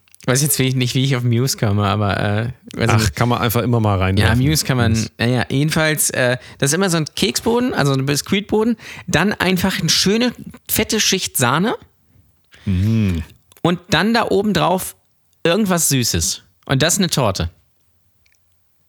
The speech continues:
Speaker 1: Eigentlich ist es genau das.
Speaker 2: Es ist, es ist im Prinzip genau das, ja.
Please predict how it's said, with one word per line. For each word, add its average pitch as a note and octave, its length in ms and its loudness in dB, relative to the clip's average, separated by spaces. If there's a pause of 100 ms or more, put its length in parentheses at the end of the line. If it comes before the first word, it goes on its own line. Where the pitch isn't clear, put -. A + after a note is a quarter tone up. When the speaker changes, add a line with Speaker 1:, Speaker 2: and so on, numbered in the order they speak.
(180)
Speaker 1:
Eigentlich A#3 340 0
ist G#3 120 0
es - 80 -2
genau C#3+ 240 0
das. G#2+ 220 0
Speaker 2:
Es B2+ 180 -2
ist, E3 160 -2
es B2+ 300 -2
ist D3+ 140 -2
im F#3+ 100 0
Prinzip E3 280 -2
genau C3 280 0
das, G3+ 320 -2
ja. B2+ 220 -2